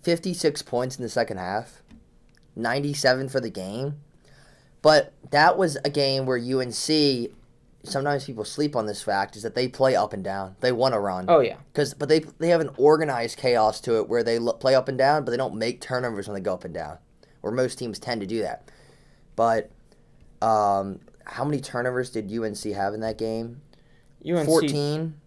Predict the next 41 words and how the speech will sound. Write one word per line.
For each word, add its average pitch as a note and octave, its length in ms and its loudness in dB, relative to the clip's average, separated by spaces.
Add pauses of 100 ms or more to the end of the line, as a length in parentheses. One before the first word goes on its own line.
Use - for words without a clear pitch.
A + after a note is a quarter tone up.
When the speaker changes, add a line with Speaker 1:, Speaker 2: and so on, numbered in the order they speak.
(460)
Speaker 1:
I - 320 -20
mean, A2+ 100 -8
that's A2 140 -8
a A2+ 60 -2
lot, G#2+ 400 2 (340)
I G#2 120 -6
think. F#2+ 320 -6 (500)
Um, F2+ 560 -2 (380)
but A#2+ 140 2
it, - 160 -6
it A#2+ 140 -10
seemed D3 320 -4
like B2 300 2
that G#2+ 260 0 (120)
Ar-, A#2+ 280 4
they A#2+ 100 -6
just A#2+ 180 -8
couldn't C#3 200 -4
stop A#2 360 2
Auburn A2 360 0
from G#2 180 -12
hitting G2+ 220 -8
threes. F#2+ 420 -4
I G2+ 40 -8
mean, G2 220 -8 (280)
you C3+ 80 -4
give D#3+ 120 -2
up D3 140 2
seventeen C3 580 -2
three-pointers, A#2+ 720 -6
pretty A#2+ 240 -4
hard A2 200 2
to G#2 60 -2
win. A2 360 -4 (1160)
Uh, G2+ 400 2
North B2 160 -2
Carolina A#2+ 300 -2
hit A#2 160 -4
seven, A#2+ 640 0 (160)
took C3 180 -4
twenty-eight. A#2 680 -4